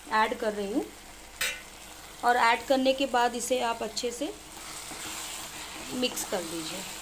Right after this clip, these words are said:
और तुरंत आप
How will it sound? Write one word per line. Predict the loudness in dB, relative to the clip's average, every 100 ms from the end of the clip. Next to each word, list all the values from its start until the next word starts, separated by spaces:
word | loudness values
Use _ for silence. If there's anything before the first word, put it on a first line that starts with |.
| -8 -8 -8 -8 -10 -8 -8 -8 -8 -10 -6 0
और | 4 6 6 2 -8 -12 -12 -10 -10 -10 -12 -6 4
तुरंत | 8 10 8 6
आप | 6 6